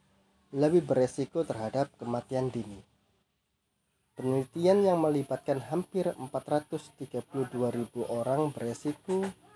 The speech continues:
tiga puluh sembilan sampai tujuh puluh tiga tahun di Inggris menemukan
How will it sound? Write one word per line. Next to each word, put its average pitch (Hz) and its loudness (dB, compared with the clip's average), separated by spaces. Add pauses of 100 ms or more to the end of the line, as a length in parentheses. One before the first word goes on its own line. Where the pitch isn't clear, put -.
(840)
tiga 147 2
puluh 156 2
sembilan 196 4
sampai 147 2
tujuh 147 -2
puluh 131 -2
tiga 123 0
tahun 143 2
di 139 -2
Inggris 156 4
menemukan 156 2